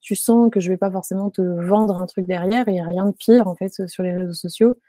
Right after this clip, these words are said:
Euh, si tu veux, euh, si tu veux ne pas avoir de visibilité sur les réseaux sociaux, par exemple, en fait, la meilleure chose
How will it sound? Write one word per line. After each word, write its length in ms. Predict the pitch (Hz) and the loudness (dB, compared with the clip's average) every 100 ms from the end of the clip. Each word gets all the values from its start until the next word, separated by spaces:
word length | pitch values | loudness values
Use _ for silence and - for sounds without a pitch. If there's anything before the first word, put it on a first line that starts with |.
| _ _ _ _ 190 | _ _ _ _ -4
Euh, 400 | 180 175 165 175 | -2 -2 -4 -8
si 80 | - | -6
tu 160 | - | 0
veux, 320 | 208 277 277 | 6 8 10
euh, 560 | 202 185 180 180 185 - - - _ _ _ - | 8 4 -2 -4 -8 -10 -12 -18 _ _ _ -20
si 80 | |
tu 100 | - | 0
veux 100 | 220 | 4
ne 80 | 277 | 4
pas 160 | 202 247 | 4 2
avoir 160 | 247 | 2
de 60 | 214 | 2
visibilité 380 | 214 202 190 220 | 0 -2 -2 -4
sur 140 | 196 | -4
les 120 | 190 | -8
réseaux 220 | 180 175 175 | -8 -10 -12
sociaux, 300 | 165 208 247 | -6 -4 -2
par 120 | 185 | -4
exemple, 280 | 175 226 220 | -4 -6 -6
en 40 | |
fait, 120 | 208 | -4
la 140 | 202 185 | -4 -6
meilleure 260 | 196 208 | -8 -8
chose 320 | - 208 233 | -4 -4 -4